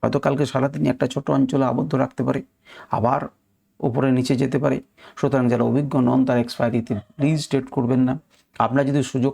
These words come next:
থাকে, with strict stop loss আপনি ইউজ করবেন, এটাই কিন্তু করার নিয়ম। আমরা দেখব সবাইকে হারিয়ে দিয়ে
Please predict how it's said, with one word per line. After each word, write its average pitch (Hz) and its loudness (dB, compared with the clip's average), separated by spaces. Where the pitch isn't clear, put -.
থাকে, 135 0
with 117 2
strict 240 -2
stop 139 -2
loss 123 0
আপনি 120 2
ইউজ 127 2
করবেন, 143 0
এটাই 110 0
কিন্তু 107 -4
করার 107 -4
নিয়ম। - -8
আমরা 131 2
দেখব 156 0
সবাইকে 117 0
হারিয়ে 123 2
দিয়ে 151 0